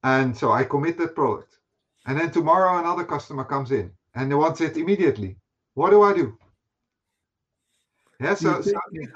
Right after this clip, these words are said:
Speaker 1: are, are very complex decisions. And, and if I have still, maybe if I, if I have it in my online warehouse,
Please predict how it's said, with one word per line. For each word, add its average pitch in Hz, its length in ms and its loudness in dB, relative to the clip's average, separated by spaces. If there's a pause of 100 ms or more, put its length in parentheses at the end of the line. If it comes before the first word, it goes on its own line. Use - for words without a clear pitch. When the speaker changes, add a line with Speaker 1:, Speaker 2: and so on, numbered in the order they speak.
Speaker 1:
are, 180 240 0
are 170 220 4
very 254 260 2
complex 190 400 0
decisions. 196 380 -2
And, 160 100 -6
and 156 180 -6
if 160 140 -4
I 156 120 4
have 147 160 0
still, 185 420 2
maybe 156 280 4
if 139 140 2
I, 139 60 0
if 131 280 -2
I 117 140 0
have 110 120 -4
it - 100 -6
in 123 80 -4
my 120 80 -2
online 160 500 0
warehouse, 127 800 -4